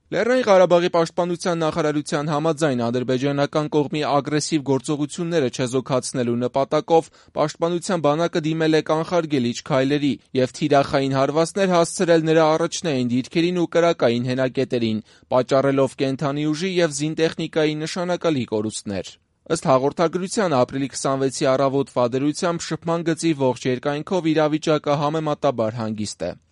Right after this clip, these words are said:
Ադրբեջանի պաշտպանության նախարարությունն իր զոհերի մասին տեղեկություն չի հաղորդում։ Ադրբեջանական լրատվամիջոցների պնդմամբ, սահմանային թերթերի շրջանը գիշերը գնդակոծվել է հայկական զինված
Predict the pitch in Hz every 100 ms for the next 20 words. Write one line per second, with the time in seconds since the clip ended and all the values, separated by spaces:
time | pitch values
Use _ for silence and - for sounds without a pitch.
0 | _ _ - 156 214 220 208 220 214 175
1 | - 196 196 190 202 143 123 135 147 160
2 | 175 - 233 226 214 160 175 180 175 180
3 | 160 - 202 190 175 180 175 - 170 165
4 | 202 180 113 107 - 117 104 - _ -
5 | 139 185 190 202 196 - 180 156 147 147
6 | 151 151 156 151 170 160 170 165 165 147
7 | 117 - 131 147 156 165 165 160 165 147
8 | - 156 135 - 165 143 185 190 185 147
9 | 151 190 180 156 160 160 160 160 - 165
10 | 165 170 156 170 165 165 156 139 147 139
11 | 135